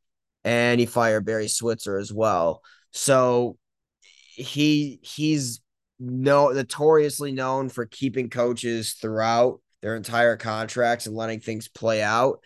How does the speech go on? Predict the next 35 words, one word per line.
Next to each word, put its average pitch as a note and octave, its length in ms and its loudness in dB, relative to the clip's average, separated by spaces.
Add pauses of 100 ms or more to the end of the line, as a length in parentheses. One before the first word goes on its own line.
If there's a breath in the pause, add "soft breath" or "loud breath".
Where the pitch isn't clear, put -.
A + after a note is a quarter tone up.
(560 soft breath)
He B2+ 180 2
did, A#2 220 -2
he, G#2+ 500 -6
with A2+ 160 -4
the A2+ 100 -4
exception A#2 520 0
of A2 100 -6
Wade A2 320 0
Phillips, A#2 500 -2
I C#3 140 4
believe. D3+ 500 0 (460)
And B2+ 120 -2
I C#3 120 4
gotta D#3+ 260 4
say, A2+ 440 -2
this A#2+ 200 -8
is A#2+ 100 -10
just A2+ 200 -2
absolutely, A2 840 -2
if F#2+ 120 -6
I C3 140 4
was C3 160 -2
a A#2 60 -4
Cowboy A#2+ 500 0
fan, G#2+ 480 -4 (280 loud breath)
I C3 200 4
would C3 160 2
be B2 280 0
absolutely A#2+ 800 -2
fucking A2 460 -2
pissed G#2+ 340 -6
off F2 340 -2 (260 soft breath)
because A#2 340 2
Mike C3+ 260 2
McCarthy, A#2+ 880 -2